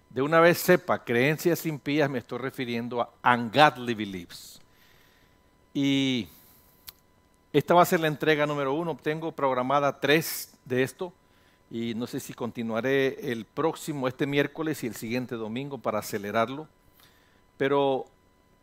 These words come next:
quiero decirte para empezar en esta mañana que, déjeme acomodo aquí en este show que yo hago solito.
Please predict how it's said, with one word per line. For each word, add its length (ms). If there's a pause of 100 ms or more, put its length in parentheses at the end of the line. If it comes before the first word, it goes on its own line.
(140)
quiero 220
decirte 420
para 200
empezar 420
en 100
esta 240
mañana 400
que, 320 (1900)
déjeme 280
acomodo 420
aquí 240
en 80
este 240
show 260
que 140
yo 140
hago 160
solito. 440